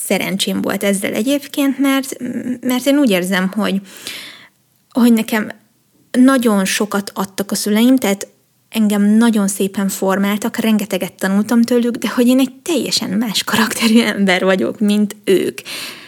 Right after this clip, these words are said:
R-, rengeteg mindenben e-, egyformán gondolkodunk, meg hasonlóan gondolkodunk, és a hozzáállásomat,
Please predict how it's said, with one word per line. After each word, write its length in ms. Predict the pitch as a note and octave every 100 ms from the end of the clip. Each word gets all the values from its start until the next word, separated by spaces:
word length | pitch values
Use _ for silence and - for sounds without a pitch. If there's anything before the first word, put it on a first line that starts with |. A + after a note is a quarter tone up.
| - - A#3+
R-, 440 | - C#4+ B3+ C#4+
rengeteg 460 | C4 D4+ A3+ A3 G3+
mindenben 460 | G3+ F#3+ F#3 F#3+
e-, 260 | G#3 G3 -
egyformán 520 | A3 G3+ G#3+ G3 F#3+ F#3+
gondolkodunk, 640 | G3+ G#3 B3 C4 D4+ D4
meg 140 | G#3+ -
hasonlóan 480 | G3 G#3+ G#3 G3 F#3
gondolkodunk, 760 | - G#3 A#3+ A#3+ C4+ C4+ C#4 C#4 - - - - - _ _ _ _ _ _ _
és 260 | G#3 G#3+ -
a 80 |
hozzáállásomat, 1000 | G#3 B3 D4 D#4 A#3+ G3+ G3 - G3 G3